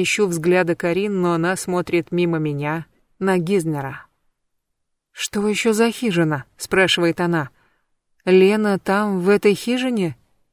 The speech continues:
Гизнер прокашливается. «Комиссар Брюлинг прав, вам нужно прийти в себя, успокоиться». Он даёт знак Герду,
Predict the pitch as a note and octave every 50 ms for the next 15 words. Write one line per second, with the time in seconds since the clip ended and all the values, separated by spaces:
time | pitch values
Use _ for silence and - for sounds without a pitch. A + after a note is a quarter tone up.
0 | _ _ _ _ _ _ _ _ _ _ - F3+ E3+ F#3 G3 G3 F#3+ F#3+ F3+ -
1 | - F#3+ F#3+ F3+ - E3+ D3 - - - D#3 D3+ D3 C#3+ C3 - - - C#3 D3+
2 | D3+ _ _ _ _ _ _ _ _ _ _ _ _ _ _ _ _ _ _ _
3 | _ _ _ - G#3 G#3 G#3 G3+ - B3 A#3 G#3+ G3 G#3 A3 A#3 A3+ G#3+ G#3 G3+
4 | F#3 - - - G#3+ A#3 A3 E3+ - - - E3+ E3+ F#3 F#3 F3 F3 F3 F#3+ G3
5 | F#3 F#3 F#3 E3+ - F#3+ F#3 - - F#3+ F3 - - F#3 F3 E3+ G3 G3+ F3 D3
6 | C3+ - - E3 D#3 - - G3 F#3 D#3 - - - C3+ - - _ _ _ _
7 | _ _ _ _ _ _ - A#3 A3+ G#3 G3 F3+ F3 F3+ F3+ D#3+ D3 E3 E3+ E3+
8 | E3 D3+ - - - - E3+ F3+ G3+ G#3+ G3 G#3 G3+ G3 F3